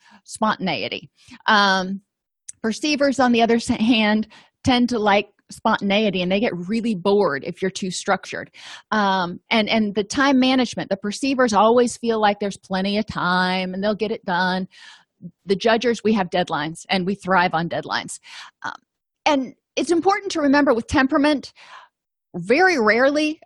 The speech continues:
are people ex-, exclusively one dimension or the other. It's a continuum. And you may have little excerpts from each side.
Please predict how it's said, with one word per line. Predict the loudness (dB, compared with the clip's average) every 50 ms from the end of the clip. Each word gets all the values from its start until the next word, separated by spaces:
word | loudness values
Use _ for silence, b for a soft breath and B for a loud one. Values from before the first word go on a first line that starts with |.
| _ 0
are | 0 0 0
people | 0 -2 -4 -2 0 0 2 2 2 0 -2 -6 _ _ _ _ _ _ -8
ex-, | -8 -8 _ -12 -20 -20 -20 -20 _ _ _ -4
exclusively | -4 -4 -4 -8 -4 -2 0 0 0 -2 -4 -6 -6 -4 -6 -8 -8 -10 -10
one | -6 0 2 2 4 4
dimension | 2 2 2 2 2 0 -2 -4 -4 -6 -4
or | -4 -4 -2
the | -2 0 0
other. | 0 0 0 -4 -6 -6
It's | -8 -10 -8 -6
a |
continuum. | -2 -2 -2 -2 0 0 2 2 2 2 0 -4 -12 -14 -14 _ B B B B B B
And | 0 0
you | 2 2 2
may | 2 2 2 2 2
have | 2 2 2 2 2 0
little | -2 -2 2 2 4 4 4 2 0 -4 -6 _ _ _ _ _ _ _ -6
excerpts | -6 -6 -6 -4 -4 -2 -2 -2 -2 -6 -18 -12 -6
from | -6 -4 -4 -4
each | -6 -8 -8 -8
side. | -2 2 4 4 4 4 2 -2